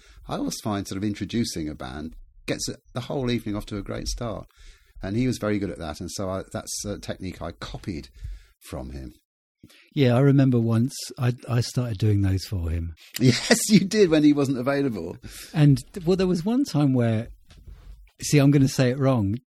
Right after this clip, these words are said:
Speaker 2: uh, Jackie Levin or Jackie Leven?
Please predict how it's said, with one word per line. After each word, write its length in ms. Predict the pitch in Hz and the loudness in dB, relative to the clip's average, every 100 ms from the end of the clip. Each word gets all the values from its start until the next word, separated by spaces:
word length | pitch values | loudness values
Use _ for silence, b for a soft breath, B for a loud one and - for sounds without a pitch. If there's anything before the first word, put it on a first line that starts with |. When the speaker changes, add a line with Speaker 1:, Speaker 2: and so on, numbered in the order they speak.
| - 135 - | -20 -20 -8
Speaker 2:
uh, 280 | 110 117 110 | -4 -2 -2
Jackie 320 | - 120 - | -2 -4 -2
Levin 360 | 113 131 170 160 | 0 2 2 2
or 80 | 131 | 2
Jackie 300 | 139 - 123 | 0 0 0
Leven? 500 | 110 101 92 87 | 2 0 -2 -6